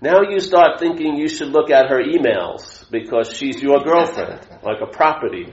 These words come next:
You actually think it's appropriate to park in front of a house at two in the morning to see if there's any traffic going in and out. <laughs> Yeah? Your whole attitude about the girlfriend changes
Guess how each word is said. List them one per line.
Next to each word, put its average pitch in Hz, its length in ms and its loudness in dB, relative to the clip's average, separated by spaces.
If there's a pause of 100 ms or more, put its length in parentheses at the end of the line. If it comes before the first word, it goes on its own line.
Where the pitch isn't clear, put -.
(220)
You 180 160 4
actually 165 360 6
think 170 300 0
it's - 180 -2
appropriate 160 540 2
to 135 120 -4
park 143 320 6
in 135 60 -4
front 131 260 0
of 120 80 2
a 120 100 2
house 127 420 0
at 98 140 -12
two 151 180 -4
in 123 60 2
the 120 60 0
morning 120 420 4
to 107 80 -6
see 131 240 -4
if 117 140 -2
there's 120 180 -4
any 117 300 -4
traffic 143 540 0
going 104 240 -8
in 120 140 -2
and 113 160 -2
out. - 360 -2
<laughs> - 80 2
Yeah? 190 540 2
Your 180 140 10
whole 226 520 6 (180)
attitude 170 680 4
about 147 400 4
the 151 80 0
girlfriend 151 720 4
changes 190 720 2